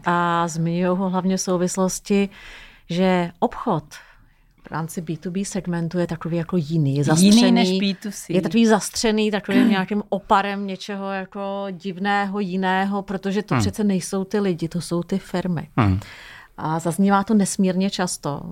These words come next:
Speaker 1: i z úst velmi zkušených lidí. Prosím tě, vysvětli mi to.
Speaker 2: V
Speaker 1: Mám
Speaker 2: čem
Speaker 1: na
Speaker 2: je
Speaker 1: to,
Speaker 2: to
Speaker 1: mám na
Speaker 2: jiný?
Speaker 1: to nějaký
Speaker 2: <laughs>
Speaker 1: svůj názor,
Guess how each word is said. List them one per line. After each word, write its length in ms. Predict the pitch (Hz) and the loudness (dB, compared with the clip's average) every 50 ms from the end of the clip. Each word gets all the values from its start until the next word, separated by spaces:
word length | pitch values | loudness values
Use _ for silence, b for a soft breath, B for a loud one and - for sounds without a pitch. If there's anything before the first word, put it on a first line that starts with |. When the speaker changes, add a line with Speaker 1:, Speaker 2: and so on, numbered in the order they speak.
| 190 - - | -14 -12 -10
Speaker 1:
i 100 | 175 175 | -10 -10
z 140 | 175 - - | -10 -12 -12
úst 340 | 190 175 180 - - _ - | -10 -10 -10 -12 -14 _ -14
velmi 360 | 180 170 175 165 165 170 180 | -10 -8 -6 -6 -4 -4 -6
zkušených 640 | 175 - - 180 - - 165 156 160 180 - - - | -6 -6 -8 -8 -6 -4 -4 -2 -2 -4 -4 -4 -4
lidí. 380 | 165 151 - 160 160 170 160 _ b b b b b b b b b b | -4 -4 -4 -6 -10 -10 -10 _ b b b b b b b b b b
Prosím 300 | - - 147 - 175 170 | -14 -12 -6 -2 -2 -2
tě, 360 | 156 - 180 180 180 180 - - - _ _ _ - 175 | 0 0 0 0 0 0 -2 -6 -12 _ _ _ -12 -6
vysvětli 540 | 165 180 180 - - 190 185 185 - 165 | -2 -2 -2 0 0 0 0 0 0 0
mi 120 | 165 160 156 | 0 0 0
to. 100 | - 165 | 0 4
Speaker 2:
V 40 | 165 | 4
Speaker 1:
Mám 80 | 175 170 | 6 6
Speaker 2:
čem 60 | 196 | 6
Speaker 1:
na 60 | 214 | 6
Speaker 2:
je 60 | 233 220 | 6 6
Speaker 1:
to, 60 | 226 | 6
Speaker 2:
to 140 | 302 269 247 | 4 4 6
Speaker 1:
mám 180 | 247 214 202 | 4 4 4
na 80 | - - | 4 2
Speaker 2:
jiný? 80 | - | 4
Speaker 1:
to 60 | 233 254 | 2 2
nějaký 340 | 240 226 220 220 247 262 | 4 4 4 4 4 4
Speaker 2:
<laughs> 120 | - 262 247 | 4 2 4
Speaker 1:
svůj 180 | 233 240 240 | 4 6 4
názor, 520 | 240 214 202 226 202 190 202 175 170 165 | 6 4 4 2 2 0 0 -2 0 -2